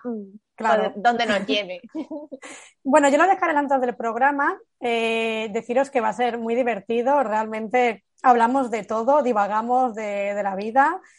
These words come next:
Speaker 2: de muchas cosas. Le ponemos ahí un poco de, de, de risas, <laughs> como siempre
Speaker 1: No,
Speaker 2: que
Speaker 1: sobre
Speaker 2: nos
Speaker 1: todo, sí.
Speaker 2: Sí, porque siempre que nos juntamos, Alba y yo, vamos, es, es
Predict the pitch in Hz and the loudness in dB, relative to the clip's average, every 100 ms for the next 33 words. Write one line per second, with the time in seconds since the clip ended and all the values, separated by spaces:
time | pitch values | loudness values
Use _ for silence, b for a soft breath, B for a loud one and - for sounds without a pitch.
0 | b _ 233 226 233 247 226 - 226 226 | b _ -4 -4 0 0 -2 -4 -6 2
1 | 302 392 - _ _ _ 247 233 226 233 | 2 2 -2 _ _ _ -8 -4 -4 -2
2 | 247 240 220 226 220 208 220 233 214 208 | 0 0 0 -2 -4 -6 -4 -4 -2 -4
3 | 202 202 196 196 196 190 190 190 190 190 | -2 -4 -4 -4 -4 -4 -4 -4 -4 -4
4 | 185 220 - 330 370 180 403 392 - 294 | -6 -6 2 2 2 -2 2 2 2 -2
5 | - - - - 269 254 262 269 269 240 | -4 -14 -6 2 4 4 2 0 0 -4
6 | 240 220 302 240 202 202 - 285 254 285 | -2 -2 -2 -2 -6 -10 0 2 2 -2
7 | 240 262 285 285 269 254 269 240 254 247 | -4 0 2 4 2 0 0 4 4 4
8 | 233 247 233 226 226 226 220 214 220 220 | 2 2 2 -2 -2 -2 -2 -2 -4 -6
9 | 202 233 247 262 190 | -4 -2 -2 -6 -10